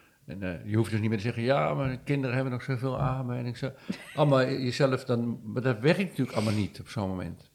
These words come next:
Speaker 1: Dat <clears throat> werkt niet echt. Ja, je gaat wel heel erg vechten en je best doen, dat lukt dan een tijdje. Maar het is natuurlijk slopend. Je krijgt er eigenlijk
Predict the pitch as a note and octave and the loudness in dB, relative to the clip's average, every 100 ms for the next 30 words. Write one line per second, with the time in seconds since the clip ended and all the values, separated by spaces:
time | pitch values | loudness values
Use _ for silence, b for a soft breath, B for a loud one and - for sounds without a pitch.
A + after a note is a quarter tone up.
0 | - - - D3+ G#2+ A#2+ G#2 B2+ B2 B2+ | -4 2 2 2 0 0 0 0 0 -2
1 | - - _ _ - G#2 G#2 - G#2 G#2+ | -2 -12 _ _ -8 -4 -2 0 2 6
2 | A2+ A2+ G2+ - A#2+ - A2 G2+ B2+ A#2+ | 6 6 4 0 0 0 -2 2 2 2
3 | A2+ F#2 D3 D3 A2+ F#2+ F#2+ G2 A#2 A#2+ | -2 0 0 0 -2 -4 -6 -6 -6 -8
4 | A2+ C#3+ - D#3+ F#3 D#3 G#2 - A#2 A2 | -6 -8 -2 2 2 2 -4 -2 0 0
5 | B2 B2 G#2 | 2 0 0